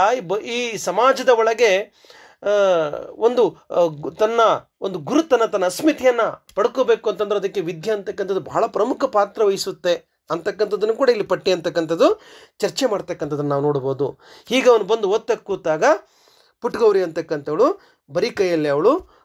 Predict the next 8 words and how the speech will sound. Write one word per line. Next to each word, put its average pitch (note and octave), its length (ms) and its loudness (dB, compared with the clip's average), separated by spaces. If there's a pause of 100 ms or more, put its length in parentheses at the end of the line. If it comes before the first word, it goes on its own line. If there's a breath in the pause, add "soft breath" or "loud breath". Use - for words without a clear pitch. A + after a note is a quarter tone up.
ಆ, D#3+ 100 -8
ಒಳಗೆ E3+ 300 0
ಬರ್ತಕ್ಕಂಥ D3+ 560 -8
ಚಿತ್ರಣದೊಂದಿಗೆ F3 1200 -2
ಈ - 60 -6
ಪಠ್ಯ F3+ 360 -6
ಭಾಗವನ್ನ C3+ 440 -4 (420 loud breath)
ನಾವಿಲ್ಲಿ, C3+ 460 -4